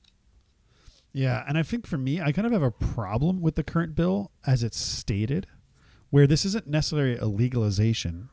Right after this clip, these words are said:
However, it's a decriminalization.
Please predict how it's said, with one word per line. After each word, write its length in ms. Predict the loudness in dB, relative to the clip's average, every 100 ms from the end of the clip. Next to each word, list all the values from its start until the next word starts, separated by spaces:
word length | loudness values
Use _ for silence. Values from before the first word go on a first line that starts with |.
| -2
However, 340 | 2 4 2 0
it's 180 | -2
a 60 | -2
decriminalization. 1400 | -2 0 0 -2 -4 -4 -2 -2 -4 -6 -8 -12 -12 -14